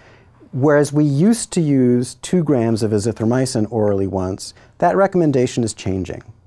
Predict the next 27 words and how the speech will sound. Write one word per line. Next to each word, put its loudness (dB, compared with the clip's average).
So 0
now 4
the 2
alternatives 0
for -4
severe 0
allergy -2
are 0
gentamicin, 0
two -2
hundred 0
forty 0
milligrams -2
I -2
M, -2
plus -4
two 0
grams 0
of -2
azithromycin, -6
or 2
gemifloxacin, 0
three -2
hundred 0
and -2
twenty 0
milligrams 0